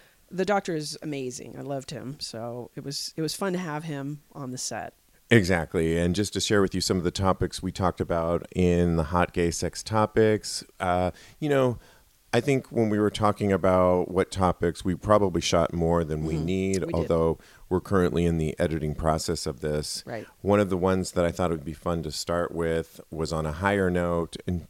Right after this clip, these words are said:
Speaker 2: and having myself,
Speaker 1: <laughs>
Speaker 2: my panel ins-, consisted of Jeremy Ross Lopez, who you know from the show here, and we brought on Lincoln, who's been on the show for good measure to round it all out.
Speaker 1: Mm-hmm.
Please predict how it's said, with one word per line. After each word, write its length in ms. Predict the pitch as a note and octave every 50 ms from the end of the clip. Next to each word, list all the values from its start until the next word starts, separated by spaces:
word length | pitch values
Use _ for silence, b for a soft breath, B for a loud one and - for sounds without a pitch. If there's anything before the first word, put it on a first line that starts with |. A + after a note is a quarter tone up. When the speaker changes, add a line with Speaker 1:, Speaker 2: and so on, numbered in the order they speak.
| - -
Speaker 2:
and 200 | F2 E2+ E2 E2
having 320 | F2+ F2+ F2 F2 F2+ E2+
myself, 760 | D#2+ D#2 D#2 - - - A#2 A#2 A#2 A#2+ A#2+ A#2 A2 - - - B B B B
Speaker 1:
<laughs> 220 | C#3+ B B B
Speaker 2:
my 160 | - F#2+ F#2+
panel 420 | - - A2 A2 G#2+ G#2 G2+ G2+ G2
ins-, 200 | F#2 F2+ - -
consisted 580 | - - F#2+ F2+ - F#2+ F2 - - F#2+ E2+ E2+
of 160 | E2+ D#2+ C#2
Jeremy 380 | - - F2 E2+ E2+ E2 E2 D#2
Ross 320 | D2 C#2+ C#2+ D2 - -
Lopez, 540 | G2 G2 F2+ - G2+ G2 F#2 F#2 F2+ E2 -
who 100 | - E2
you 120 | D2+ D#2
know 160 | D#2+ D#2 D#2
from 200 | D2+ - D#2 D2+
the 80 | D2 D2
show 320 | - - - F2+ F2+ F2+
here, 440 | E2 - G2 F2+ F2 E2+ E2+ F2 E2+ B B B B B B B -
and 540 | - F2 F2 F2 F2 E2+ E2+ E2+ E2 D#2+ - -
we 180 | - D#2+ F2 E2+
brought 300 | D2+ - E2+ E2 E2 E2+
on 240 | E2 E2 E2 D#2 D2+
Lincoln, 640 | D2+ D#2 G#2+ D#3 - - F2 C#2+ C#2+ D2 D#2+ F#2
who's 380 | G#2+ F#2+ D#2+ D#2+ D2+ C#2+ C2 -
been 180 | - - D2 C#2+
on 80 | C#2+
the 80 | C#2+ C#2+
show 340 | - - C#2 C2+ C#2+ E2 F2+
for 160 | - E2 D2
good 220 | C#2 D#2 D2 C2+
measure 340 | D2+ D#2 D#2 D2 D#2 G2 G2+
to 120 | - D#2
round 340 | B1+ - D#2 D#2 D2+ D2+ D2
it 80 | C#2+ C#2
all 180 | C2+ C#2 C#2
out. 340 | D2 D2 D#2 F2+ A#2 - - -
Speaker 1:
Mm-hmm. 320 | D#3 C#3+ C#3+ - F3+ A#3